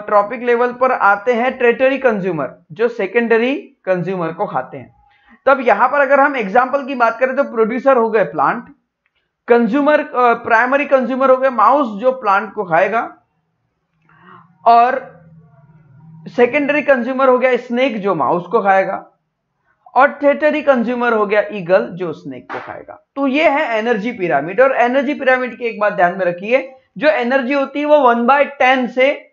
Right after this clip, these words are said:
transfer होती है। मतलब जो energy producer के पास है वो energy primary consumer को मिलेगी, जब primary consumer producer को खाएगा।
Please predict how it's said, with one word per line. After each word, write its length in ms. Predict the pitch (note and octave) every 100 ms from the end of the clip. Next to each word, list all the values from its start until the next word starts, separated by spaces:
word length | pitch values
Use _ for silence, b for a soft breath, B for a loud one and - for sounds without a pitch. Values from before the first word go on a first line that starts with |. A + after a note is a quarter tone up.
| _
transfer 480 | A#3 G3+ G3+ A#3 A3+
होती 260 | F#3 E3 C#3
है। 140 | A#2+ _ _ -
मतलब 420 | A3 B3+ C#4+ A#3+
जो 160 | G3+ C#4+
energy 420 | C4+ B3+ C4+ B3
producer 540 | C#4+ B3 A#3 C4 C4+ C4
के 120 | C4
पास 300 | A#3 A#3+ B3+
है 60 |
वो 180 | C4 C4
energy 420 | B3 A#3 B3 A3+
primary 460 | B3+ A3 G3 A3 A#3+
consumer 440 | A#3+ G#3+ A3 A3
को 140 | A3 C#4+
मिलेगी, 540 | A#3 D#3 D3 C#3 - E3
जब 180 | A3 A3+
primary 360 | G#3+ G3+ A3+
consumer 440 | A#3 G3+ F#3+ A3 C4
producer 460 | G#3 E3+ E3 D3+
को 120 | E3+ A3
खाएगा। 520 | E3 C3+ A2+ -